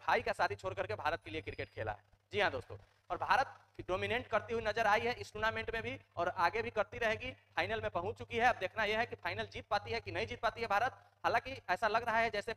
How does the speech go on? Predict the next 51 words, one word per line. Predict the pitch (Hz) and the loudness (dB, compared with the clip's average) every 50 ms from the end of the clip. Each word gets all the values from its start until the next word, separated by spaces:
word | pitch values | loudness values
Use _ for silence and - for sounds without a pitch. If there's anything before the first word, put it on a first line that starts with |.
| - _ _ _ _ - | -8 _ _ _ _ -4
भारतीय | - 156 165 - 214 226 | -2 -2 -2 0 0 -2
टीम | 220 233 226 208 | -2 -2 -6 -10
खेल | - - 208 247 262 | -4 0 2 2 4
रही | 240 233 220 | 2 2 2
है, | 226 233 | 2 0
जितने | 208 196 190 - 240 | -2 -4 -6 -6 -4
player | - - 202 208 220 240 - - | -2 0 0 2 2 0 0 2
form | 196 214 254 247 | 2 0 2 2
में | 247 | 0
है | 214 | 2
भारतीय | 214 196 185 - - 208 226 | 2 4 2 2 0 -2 -2
women's | 202 208 220 226 214 | -2 -2 -4 -4 -2
team | - 208 208 | -2 -4 -4
की, | 202 - 254 269 - - - _ _ - | -4 -6 -8 -8 -8 -14 -20 _ _ 4
कोई | 214 254 277 | 4 4 4
भी | 269 240 | 4 0
team | - - 240 226 | -4 -4 -8 -4
सामने | 214 202 190 202 220 214 | -2 -2 -2 0 0 0
आएगी | 202 208 208 240 269 - - - | 0 0 0 -4 -8 -10 -12 -14
उसको | 175 - - 214 | -14 -8 -8 -6
बुरी | - - 180 180 | -4 -4 -4 -2
तरीके | - 196 180 175 196 185 | -2 -2 -2 -2 -4 -4
से | - 226 | -4 0
हरा | 202 151 139 135 | 0 2 2 2
देगी। | 123 - 113 - - _ - _ _ _ _ _ _ _ _ _ _ - _ _ _ _ _ _ _ - _ - | 0 -4 -8 -10 -12 _ -20 _ _ _ _ _ _ _ _ _ _ -20 _ _ _ _ _ _ _ -18 _ -2
पाकिस्तान | 170 185 208 196 - 214 226 254 | -2 -2 -2 -2 2 2 2 2
से | 247 247 | 0 -2
मुकाबला | 233 226 233 220 220 233 233 | -2 2 4 4 6 6 4
हो | 226 | 4
फिर | 226 220 214 220 | 4 2 -2 -2
भी, | 247 254 | -2 -2
श्रीलंका | - 220 208 202 202 202 233 226 | -2 -2 0 0 0 0 0 0
से | 220 | 0
हो | 214 | -2
फिर | 214 - 214 208 | -2 -2 -4 -6
भी, | 202 | -4
कोई | 196 202 208 | -2 -2 -2
फर्क | 208 - 208 202 208 | 0 0 -2 -2 0
नहीं | 208 220 | -4 0
पड़ता | - 214 202 - 226 | 0 0 0 2 2
है। | 220 233 | 0 0
किसी | - 190 - 208 | -2 -6 -10 -10
भी | 202 214 | -10 -8
team | - 208 202 208 | -8 -8 -6 -4
को | 214 220 214 | -2 -2 -2
dominative | 196 190 190 190 196 208 208 196 - - 262 262 - - | -2 -4 -2 -2 -2 -4 -4 -6 -12 -12 -12 -12 -4 -4
policy | 220 214 214 208 - 220 | -2 -2 -2 -4 -2 -2
अपना | 214 190 - 196 196 220 262 | -2 -2 -2 -2 -2 -2 0
करके | 262 254 240 233 240 | 0 0 -2 -2 -2
भारत | 190 185 196 196 185 | 0 0 0 0 0
हराएगी। | 180 170 170 156 - - | 0 0 0 0 -2 -6